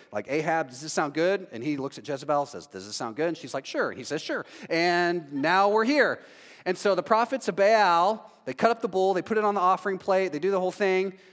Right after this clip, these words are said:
They cry out to God, "Oh, Baal, answer us." Nothing happens. And so, uh, Elijah starts, he's taunting them, basically. Like, if you ever wanna look at, like, some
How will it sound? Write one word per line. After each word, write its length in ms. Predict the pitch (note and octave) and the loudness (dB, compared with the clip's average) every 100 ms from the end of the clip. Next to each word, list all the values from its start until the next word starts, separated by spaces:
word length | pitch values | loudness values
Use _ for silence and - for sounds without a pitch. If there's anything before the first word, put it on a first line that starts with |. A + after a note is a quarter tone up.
| - | -6
They 120 | E3 | -6
cry 260 | D#3+ G#3 F#3+ | 0 4 4
out 180 | F#3+ F#3+ | 4 2
to 40 | |
God, 220 | F#3 F#3 | 2 4
"Oh, 140 | G#3 G#3 | 4 4
Baal, 340 | A3 A3+ A3+ | 6 6 6
answer 420 | A3+ A#3 G3 G3 | 4 0 0 2
us." 460 | F3+ C#3 - - - _ _ _ _ _ _ _ _ C3 | 2 2 -4 -12 -16 _ _ _ _ _ _ _ _ -4
Nothing 180 | C3 | -4
happens. 420 | A#2 F#2+ D2 - - _ _ - - - - | -4 -8 -10 -20 -20 _ _ -20 -20 -16 -8
And 120 | D#3 | 0
so, 380 | F#3+ E3+ D#3+ - - - - | 2 2 0 -4 -18 -12 -2
uh, 320 | C#3+ C3+ B2+ - | 0 2 0 -2
Elijah 340 | D3 F3 F3 | 0 0 -2
starts, 440 | D3+ D3+ A2 - - _ _ _ _ _ | -4 -4 -4 -6 -20 _ _ _ _ _
he's 260 | - D#3 D#3 | -16 -10 -10
taunting 540 | - F#3+ F3+ F3 C#3 | -6 -2 -2 -2 -8
them, 160 | G#2 F2+ | -10 -8
basically. 560 | G#2 F#2+ F#2+ - D#2+ - | -8 -8 -10 -12 -14 -10
Like, 160 | C#3 D#3+ | -8 -8
if 80 | E3 | -2
you 120 | G#3+ | -2
ever 160 | A#3+ | 0
wanna 140 | C4 G#3 | 0 2
look 160 | F#3+ | 0
at, 140 | F#3 - | -2 -6
like, 160 | A#2 | -6
some 280 | - C3 G2 | -6 -8 -10